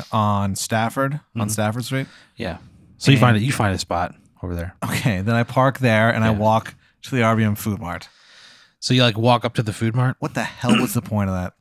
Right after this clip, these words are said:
Speaker 2: I was just trying to be real with you. Sorry.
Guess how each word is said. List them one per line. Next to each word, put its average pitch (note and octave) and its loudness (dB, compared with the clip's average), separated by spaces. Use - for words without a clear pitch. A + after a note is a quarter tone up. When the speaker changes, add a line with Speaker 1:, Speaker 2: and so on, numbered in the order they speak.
Speaker 2:
I - 4
was D3 4
just D3 2
trying C3+ 2
to C3+ 0
be A#2+ 2
real G#2 2
with E2+ -4
you. - -12
Sorry. G#2 -8